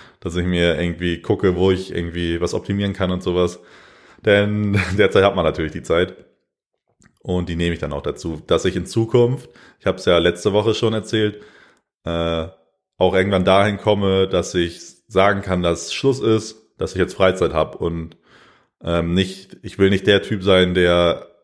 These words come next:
ähm, einfach durchgängig arbeitet und die Zeit für die,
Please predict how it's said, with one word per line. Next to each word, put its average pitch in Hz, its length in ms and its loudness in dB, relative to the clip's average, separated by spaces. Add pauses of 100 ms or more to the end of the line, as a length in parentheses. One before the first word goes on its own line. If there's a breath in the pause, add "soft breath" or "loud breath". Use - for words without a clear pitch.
(140)
ähm, 78 360 -6
einfach 87 200 -4
durchgängig 92 480 0
arbeitet 90 460 2
und 85 260 -6
die 85 80 -10
Zeit 87 360 0
für 90 180 -6
die, 82 360 -6